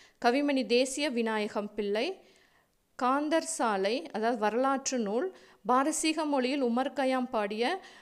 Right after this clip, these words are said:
ருபாயத்தின் மொழிபெயர்ப்பு அப்படின்னு சொல்லி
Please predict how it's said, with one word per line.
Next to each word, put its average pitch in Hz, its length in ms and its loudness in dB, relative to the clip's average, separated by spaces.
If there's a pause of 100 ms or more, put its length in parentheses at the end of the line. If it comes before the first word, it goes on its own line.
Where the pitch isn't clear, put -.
(540)
ருபாயத்தின் 294 880 0
மொழிபெயர்ப்பு 208 880 0
அப்படின்னு 208 280 -4
சொல்லி 220 420 -4